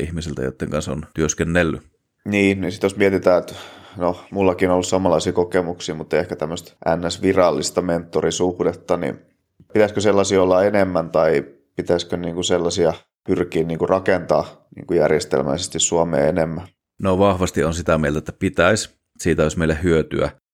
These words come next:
Speaker 1: Ja kun meillä olisi Suomessa laajemmalti enemmän mentorikouluttajia, me voitaisiin tehdä semmoinen mentorikouluttajajärjestelmä, että ihmiset käy sitten opettamassa toisia ihmisiä mentoroimaan vielä toisia ihmisiä.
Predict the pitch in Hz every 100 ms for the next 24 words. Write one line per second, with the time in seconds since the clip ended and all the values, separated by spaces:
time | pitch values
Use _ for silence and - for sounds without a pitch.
0 | _ _ 71 71 - 78 82 85 85 -
1 | 98 87 82 - 73 - 87 85 82 82
2 | 78 78 80 - _ _ - 85 82 80
3 | 78 78 _ _ - 92 90 82 80 -
4 | 113 101 90 - 85 85 85 - _ _
5 | - - 82 80 - 78 80 78 82 80
6 | 78 76 101 92 - 80 82 80 78 -
7 | 76 80 73 _ - - - 82 82 80
8 | - 73 71 - 78 71 - _ _ _
9 | 90 87 85 - 78 80 76 - 92 85
10 | 82 80 85 85 80 80 76 85 82 82
11 | 82 82 82 85 - _ _ _ _ -
12 | 196 - - 87 - 87 90 82 85 87